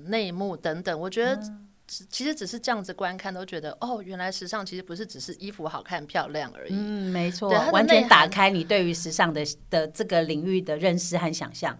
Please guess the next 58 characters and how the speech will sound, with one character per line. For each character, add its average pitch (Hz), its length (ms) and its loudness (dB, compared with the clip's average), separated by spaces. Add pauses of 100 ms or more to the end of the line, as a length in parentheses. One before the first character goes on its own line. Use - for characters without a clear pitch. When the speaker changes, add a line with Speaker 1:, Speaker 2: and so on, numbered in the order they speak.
Speaker 2:
对 285 140 6
吧？ 240 80 6
Speaker 1:
对， 165 280 0
Speaker 2:
嗯。 202 60 -2
Speaker 1:
真 254 220 0
的。 220 240 2
那， 277 200 2 (420)
嗯， 208 260 2
我 208 100 -2
觉 233 200 -2
得 247 180 0
这 277 160 -4
件 294 220 -4
事 277 140 -8
情 226 160 -4
其 208 120 -10
实 202 80 -8
就 247 140 -6
是 247 160 -10
真 247 140 0
的 226 60 -2
就 220 120 -6
是 233 80 -8
保 165 160 -6
持 - 120 -8
好 180 120 -6
奇 156 180 -10
心， 147 200 -12 (380)
Speaker 2:
是。 175 60 -6
Speaker 1:
然 190 80 -4
后 226 360 2
你 180 280 -8
都 214 160 -2
不 220 120 -2
要 262 160 2
放 240 220 -2
过 220 180 -2
你 165 100 -8
身 196 220 -8
边 196 120 -6
你 170 120 -8
对 190 120 -8
你， 156 260 -10 (140)
你 156 160 -12
觉 185 200 -8
得 196 120 -6
自 208 160 -14
己 185 80 -10
有 151 120 -4
兴 185 180 -8
趣 185 160 -8
的 156 100 -6
事， - 200 -8
你 147 80 -10
就 180 100 -6
是 196 80 -6
多 190 240 -4
看。 165 260 -8